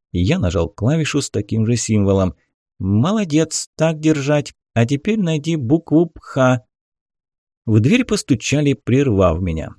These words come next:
Я заинтересованно уставился на дверь, которая тут же распахнулась, и в проеме возникло лицо Тариса. «Бала Мали говорит, что у нее к вам дело. Впустить?»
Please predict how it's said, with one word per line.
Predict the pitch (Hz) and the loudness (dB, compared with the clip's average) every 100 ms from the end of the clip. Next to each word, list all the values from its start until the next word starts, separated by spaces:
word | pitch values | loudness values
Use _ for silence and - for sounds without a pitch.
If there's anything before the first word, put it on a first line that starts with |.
| _ | _
Я | - 80 127 | -6 0 0
заинтересованно | 156 95 80 - 90 - 135 139 104 - | 2 -2 -2 -4 -4 -2 -2 0 -2 -4
уставился | 101 - - 92 87 - | -6 -4 0 2 2 -2
на | - 80 | -4 -4
дверь, | 67 107 156 - _ | -2 0 0 -2 _
которая | 123 127 185 113 92 _ | -10 -8 -2 0 0 _
тут | 123 95 | 0 2
же | 98 | 2
распахнулась, | 92 - - 107 - 180 156 - | 0 -2 -4 -4 -2 -2 -2 -2
и | 170 | -4
в | 165 | -4
проеме | - 87 104 175 156 123 | -6 -4 -4 -2 0 2
возникло | 95 85 - 131 - 127 | 4 2 0 -4 0 0
лицо | 120 101 - 101 98 | 2 0 0 0 0
Тариса. | - 104 92 85 - - _ _ _ _ _ | 2 0 0 0 -2 -4 _ _ _ _ _
«Бала | 101 90 135 139 123 | -6 0 0 2 0
Мали | 131 165 | 0 -2
говорит, | 139 107 104 151 | 0 2 2 2
что | - - 120 | 0 -4 -2
у | |
нее | 131 139 127 | 0 0 0
к | 127 | 0
вам | 131 143 147 | 0 0 -2
дело. | 135 95 76 - | 0 0 0 -8
Впустить?» | _ 127 127 - 165 - | _ 0 0 0 0 -4